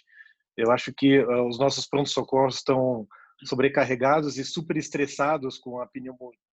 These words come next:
pneumonia pelo coronavírus e pneumonias secundárias, e, eh, o nosso paciente tem que tá bem assistido, bem orientado,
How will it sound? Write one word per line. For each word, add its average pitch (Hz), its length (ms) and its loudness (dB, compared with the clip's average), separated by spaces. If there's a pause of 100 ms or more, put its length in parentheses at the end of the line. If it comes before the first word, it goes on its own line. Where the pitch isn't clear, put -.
pneumonia 135 580 0
pelo 131 340 -2 (400)
coronavírus 120 720 -2
e 113 60 -8
pneumonias 120 460 -6
secundárias, 120 720 -2 (520)
e, 139 560 4 (180)
eh, 127 180 0
o 123 100 -8
nosso 143 240 -4
paciente 139 340 -10
tem 147 140 -6
que 135 100 -20
tá 139 160 -2
bem 143 640 -4
assistido, 147 800 -6
bem 143 280 -2
orientado, 131 720 -6